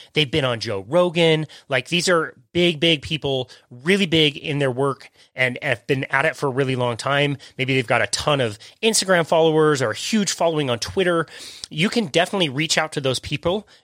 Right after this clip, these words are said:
Generally speaking, you will be reaching out to a team who will coordinate the interview. And, um, they can set something up based on if your schedules work, what their work schedule is like at that time. Um, those have been really, really fun.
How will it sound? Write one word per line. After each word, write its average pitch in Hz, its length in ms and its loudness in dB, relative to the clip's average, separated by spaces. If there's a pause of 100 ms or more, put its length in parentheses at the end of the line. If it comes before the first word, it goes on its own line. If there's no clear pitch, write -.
Generally 202 380 2
speaking, 180 460 0
you 151 120 0
will 170 100 2
be 147 140 -2
reaching 151 360 -2
out 135 200 0
to 160 180 0
a 139 60 2
team 170 560 -2 (140)
who 185 100 -2
will 175 160 2
coordinate 170 580 0
the 151 160 -2
interview. 180 360 -2 (380)
And, 139 460 2 (360)
um, 131 360 0
they 156 200 2
can 165 160 -6
set - 260 0
something 156 340 0
up 139 180 -2
based 139 280 -2
on 127 420 -2
if 135 160 -8
your 127 80 -4
schedules 175 400 0
work, 156 380 0
what 131 100 -2
their 107 120 -2
work 143 360 -6 (200)
schedule 151 400 2
is 131 100 0
like 139 240 0
at - 60 -8
that 131 180 -2
time. 131 400 0 (360)
Um, 117 360 -2 (480)
those 226 300 2
have 220 140 -2
been 190 400 0
really, 165 440 0
really 190 240 -2
fun. 135 540 -2